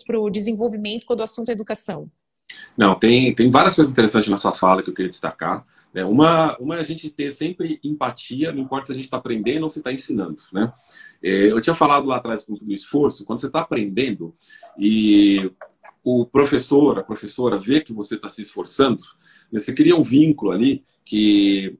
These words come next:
Speaker 2: o, o, quem tá te ensinando se dedica mais porque percebe que você tá pegando aquilo ali com garra e fazendo. E isso ajuda no seu aprendizado. E quando
Speaker 1: Sim.
Speaker 2: você tá ensinando, você entender o que que é,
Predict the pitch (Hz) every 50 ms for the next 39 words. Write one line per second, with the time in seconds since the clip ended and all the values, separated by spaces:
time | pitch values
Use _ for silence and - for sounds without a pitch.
0 | - - - - 127 123 - - _ - 170 190 196 - 160 147 - 151 143 -
1 | 139 123 131 147 156 156 - 156 135 135 131 123 139 185 214 - 165 135 127 120
2 | 117 120 120 - - - - - 120 - - - 127 117 - - 123 120 120 123
3 | 123 117 117 107 - 123 120 - 120 117 127 131 - - 131 113 113 123 127 127
4 | 117 - - 117 113 107 107 107 - 117 113 107 104 107 107 110 - 123 117 107
5 | 107 104 92 98 117 302 - - - 175 135 147 151 143 - - 117 _ - -
6 | 92 180 - - - _ _ _ - - - - - - 123 - 208 - 156 156
7 | - 202 196 196 - 143 127 151 175 143 113 113 123 123 160 170 196 - 151 127
8 | 113 110 135 151 - - _ _ _ _ _ _ - 120 113 - - 208 208 -
9 | - 190 170 151 143 123 117